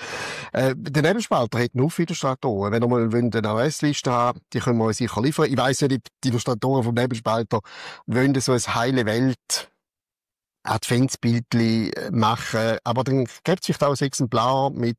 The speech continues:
einer, ja, vielleicht noch mit einer satirischen Note drin, das wäre doch auch noch witzig.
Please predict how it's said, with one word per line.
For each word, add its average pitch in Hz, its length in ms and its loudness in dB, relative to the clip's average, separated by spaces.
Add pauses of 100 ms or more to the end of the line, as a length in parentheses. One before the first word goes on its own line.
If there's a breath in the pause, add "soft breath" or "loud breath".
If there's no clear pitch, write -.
einer, 117 280 0 (160)
ja, 165 440 0
vielleicht - 220 -6
noch 135 120 0
mit 131 160 2
einer 127 100 0
satirischen 135 500 0
Note 135 320 2
drin, 117 240 2
das 104 100 -2
wäre 113 140 2
doch 98 100 -4
auch 104 80 0
noch 110 100 0
witzig. - 360 -8